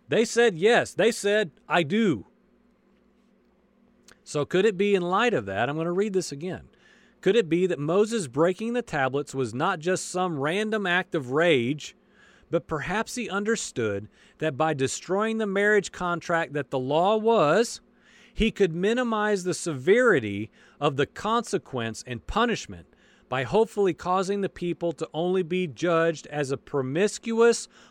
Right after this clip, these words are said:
unmarried woman instead of a whore. Now, that is a mouthful. And I'm no Bible scholar, and this may be far-fetched and ridiculous, and anybody could say, "That's not, that's just a bunch of, bunch of words, Joel," but what if it's possible?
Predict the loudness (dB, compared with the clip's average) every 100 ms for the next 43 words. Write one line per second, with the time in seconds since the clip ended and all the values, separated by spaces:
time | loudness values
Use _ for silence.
0 | _ -2 0 0 2 4 4 4 4 4
1 | 2 -4 -8 _ _ -8 -6 0 2 2
2 | 2 2 2 2 0 _ _ -10 -4 0
3 | 2 2 0 0 0 -2 -4 -8 -10 -10
4 | _ _ _ _ -4 2 2 2 0 0
5 | 4 4 4 0 0 0 2 2 0 2
6 | 0 0 -2 0 0 -4 -2 0 0 0
7 | -2 -2 -6 -6 0 0 0 0 -2 -4
8 | -4 -2 0 -2 -4 -2 0 0 -2 _
9 | _ _ _ -4 -4 -4 -6 -4 -4 -4
10 | -4 -12 -10 -6 -6 -6 -12 -16 _ _
11 | _ _ _ -4 -4 -2 -2 0 0 -2
12 | -6 -6 -6 -8 -10 -6 -6 -8 -14 -10
13 | -10 -8 -12 -20